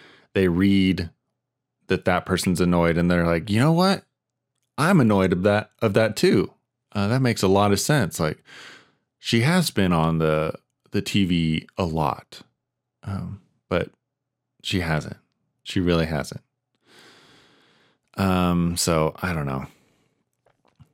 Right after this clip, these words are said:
Sometimes people just need something to be upset about. Um, and right now I'm upset about people being upset.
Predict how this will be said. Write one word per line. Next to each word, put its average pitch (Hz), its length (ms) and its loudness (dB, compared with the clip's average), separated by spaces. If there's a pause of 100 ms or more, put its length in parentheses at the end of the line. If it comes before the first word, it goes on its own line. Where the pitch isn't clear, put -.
(600)
Sometimes 113 680 2
people 101 380 0
just 95 480 -2 (360)
need 92 200 0
something 87 320 -2
to 85 60 0
be 85 120 2
upset 90 340 0
about. 80 440 0 (680)
Um, 71 540 -4 (1500)
and 76 480 -6 (240)
right 87 220 0
now 85 440 0
I'm 82 220 0
upset 82 460 -2
about 78 280 -2
people 82 280 -4
being 78 240 -2
upset. - 440 -6